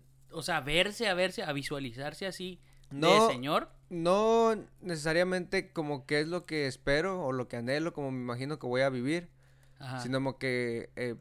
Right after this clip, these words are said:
Speaker 2: pienso e-, en el estado de salud que quiero estar, más bien.
Speaker 1: Ok,
Speaker 2: En ve-,
Speaker 1: pero
Speaker 2: en
Speaker 1: no se ve así como
Speaker 2: pero
Speaker 1: que
Speaker 2: no, no me imagino que estoy haciendo tal cosa o la, o la chingada. Yo como que, men-,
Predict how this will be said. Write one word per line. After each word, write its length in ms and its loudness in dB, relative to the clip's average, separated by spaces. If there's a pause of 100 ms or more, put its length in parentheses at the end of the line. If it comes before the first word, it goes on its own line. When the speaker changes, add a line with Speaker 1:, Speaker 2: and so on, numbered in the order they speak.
Speaker 2:
pienso 580 -2
e-, 320 0
en 180 -4
el 140 -2
estado 240 -2
de 60 0
salud 360 -4
que 300 -6 (340)
quiero 240 -2
estar, 400 -8 (100)
más 220 -12
bien. 180 -14 (1120)
Speaker 1:
Ok, 60 -6
Speaker 2:
En 60 -4
ve-, 120 -2
Speaker 1:
pero 140 2
Speaker 2:
en 40 0
Speaker 1:
no 80 0
se 140 0
ve 140 2
así 260 -2
como 180 -2
Speaker 2:
pero 80 4
Speaker 1:
que 60 -2
Speaker 2:
no, 100 0
no 240 0
me 80 -2
imagino 600 -4
que 80 -8
estoy 160 -4
haciendo 300 -6
tal 200 -6
cosa 460 -6
o 180 -8
la, 380 -14
o 20 -16
la 160 -12
chingada. 480 -14 (800)
Yo 220 -6
como 220 -6
que, 240 -6
men-, 520 -6